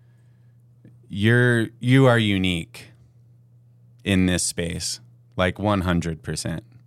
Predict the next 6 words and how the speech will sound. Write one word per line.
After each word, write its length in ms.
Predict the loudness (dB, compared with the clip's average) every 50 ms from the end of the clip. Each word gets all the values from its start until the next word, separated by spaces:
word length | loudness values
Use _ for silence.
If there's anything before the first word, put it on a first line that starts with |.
| _ _ _ _ _ _ _ _
There's 260 | -2 0 0 0 0
not 400 | 0 0 2 2 2 0 0 -2
many 440 | -4 -2 -2 -2 -2 -2 -4 -6 -8 -12 _ _ _ _ _ _ _ _ _ _ _ -20 _ _ _ -4
that 120 | -2 -2 0
I 240 | 0 0 0 0
know 400 | -2 -4 -4 -6 -8 -8 -12 -14